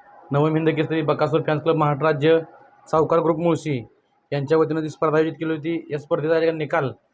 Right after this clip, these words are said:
आम्ही आज या ठिकाणी घोषित करतोय. या स्पर्धेचा प्रथम क्रमांक, ज्याने या ठिकाणी खरोखर एक चांगल्या पद्धतीचं घरगुती गणपती डेकोरेशन केलं होतं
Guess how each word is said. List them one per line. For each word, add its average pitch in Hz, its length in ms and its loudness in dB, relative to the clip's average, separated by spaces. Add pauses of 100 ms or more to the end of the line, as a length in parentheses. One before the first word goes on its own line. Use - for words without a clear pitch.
(440)
आम्ही 147 180 0
आज 156 140 0
या 165 60 4
ठिकाणी 160 180 0
घोषित 151 340 -2
करतोय. 170 400 2 (560)
या 151 60 2
स्पर्धेचा 160 400 2
प्रथम 156 340 -2
क्रमांक, 160 400 -2 (1400)
ज्याने 151 200 -4
या 160 80 0
ठिकाणी 156 240 -4 (100)
खरोखर 160 400 2 (100)
एक 147 180 -4
चांगल्या 165 260 0
पद्धतीचं 165 560 0 (260)
घरगुती 151 280 2
गणपती 156 260 -2
डेकोरेशन 160 380 -2
केलं 160 200 2
होतं 139 240 2